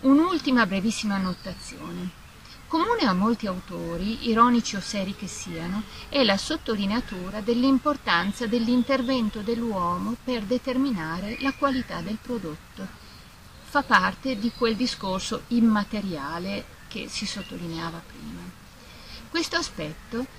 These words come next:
trova molto spesso il proprio posto, seppure inconsapevolmente, anche nelle narrazioni del passato. Non può essere considerato, se non in tempi molto recenti, un inizio del processo di patrimonializzazione,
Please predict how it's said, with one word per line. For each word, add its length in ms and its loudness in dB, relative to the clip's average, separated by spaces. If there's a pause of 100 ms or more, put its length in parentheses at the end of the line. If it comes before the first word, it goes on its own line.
(180)
trova 300 2
molto 340 2
spesso 400 -8
il 80 -8
proprio 320 -4
posto, 460 -2
seppure 460 -2
inconsapevolmente, 1300 0 (240)
anche 320 4
nelle 240 6
narrazioni 640 0
del 120 -2
passato. 840 -10 (440)
Non 220 8
può 140 8
essere 320 6
considerato, 880 2
se 160 -4
non 160 2
in 160 2
tempi 320 0
molto 300 -2
recenti, 680 0 (280)
un 180 6
inizio 460 6
del 140 -2
processo 540 -4
di 100 -4
patrimonializzazione, 1400 -4